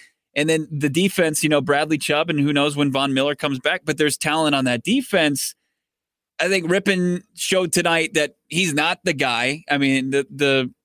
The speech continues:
the odds of that happening were astronomical, but, you know, it continues to be, can John Elway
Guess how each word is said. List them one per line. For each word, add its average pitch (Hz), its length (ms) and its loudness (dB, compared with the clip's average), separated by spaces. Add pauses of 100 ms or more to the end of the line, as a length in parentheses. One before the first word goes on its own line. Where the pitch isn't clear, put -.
(140)
the 147 180 -4
odds 160 300 2
of 151 100 0
that 156 160 2
happening 156 360 0
were 135 160 2
astronomical, 135 800 0
but, 135 260 0 (360)
you 160 100 2
know, 165 120 6
it 170 260 0
continues 180 480 2
to 151 100 -2
be, 185 560 0 (760)
can 185 200 2
John 175 280 2
Elway 180 560 2